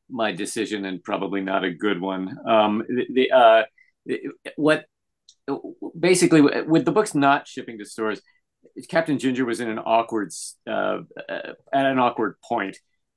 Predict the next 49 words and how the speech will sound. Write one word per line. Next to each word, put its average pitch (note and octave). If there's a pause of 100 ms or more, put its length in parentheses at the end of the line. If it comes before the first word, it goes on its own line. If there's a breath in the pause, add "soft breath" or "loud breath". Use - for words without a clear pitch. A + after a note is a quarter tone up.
because A2+
we A#2
don't, B2+
we B2+
had C3
shipped -
two F#2+
issues. E2 (440)
Um, A2 (120)
I A#2+
didn't C3+ (800)
really D3
know C3
if C3+
it C3+
was A#2
a G2+
good A#2+
idea A#2
to A2+
wait A2+
four A2+
months, A2+
and A#2+
we B2+
didn't B2+
know A2+
how D3+
long G#2+
it G2
was F#2+
going F#2+
to F2+
be, F#2+
actually, F2+ (340)
um, G#2+
i-, -
in B2
order A2+
to G#2
resume G#2+
a A#2+
series, G#2+
a, A2+
a A#2+
limited A#2
series A#2+
like F#2
that. F2+